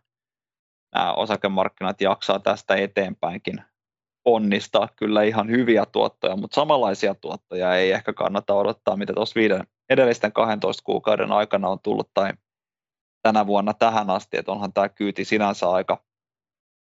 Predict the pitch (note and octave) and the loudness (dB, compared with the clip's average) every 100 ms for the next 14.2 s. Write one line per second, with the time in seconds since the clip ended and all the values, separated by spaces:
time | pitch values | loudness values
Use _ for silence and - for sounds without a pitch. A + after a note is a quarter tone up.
0 | _ C3 B2+ B2+ B2 B2 A2 - - - | _ 0 2 4 4 4 0 -4 -6 0
1 | G#2 G#2 G2+ E2+ F2+ - _ _ _ _ | 0 2 0 -4 -8 -12 _ _ _ _
2 | _ _ _ _ _ - D#3 C#3 C#3 E3 | _ _ _ _ _ -2 2 2 2 2
3 | D#3 C3+ A#2+ A#2+ A#2+ A#2+ A#2+ - B2 A#2+ | 2 2 2 0 0 -2 -2 -2 -2 -2
4 | A#2+ - B2 - A#2+ A2+ - _ _ _ | -2 -4 -4 -2 -4 -4 -10 _ _ _
5 | _ _ _ _ - B2+ B2+ B2 G#2+ - | _ _ _ _ -2 0 2 0 -2 -2
6 | F#2+ G2 G#2+ _ _ _ _ _ _ _ | -4 -4 -10 _ _ _ _ _ _ _
7 | _ - A2 - E3 E3+ D#3 C#3+ - _ | _ -4 -4 -2 -2 0 -2 -4 -8 _
8 | _ _ _ - D3 D3 D3 C#3+ C#3 B2+ | _ _ _ -6 -2 2 2 2 0 0
9 | B2+ B2+ B2 B2 B2 A#2+ - C#3+ - C3 | 0 0 0 0 0 -2 -2 -6 -4 -6
10 | A#2+ - C3 B2 A2+ A2 A2 B2 B2 B2 | -4 0 0 2 -2 0 2 2 2 0
11 | A2+ G#2+ A2 - _ _ _ _ _ _ | 0 2 0 -4 _ _ _ _ _ _
12 | _ _ A2 A2+ A2 A2+ A2 A2 - - | _ _ -4 -2 -2 0 2 2 -2 -10
13 | B2+ C3 B2+ A2+ A2 A2 A2 A2 - A2 | 0 0 2 0 2 2 2 0 0 -2
14 | - | 0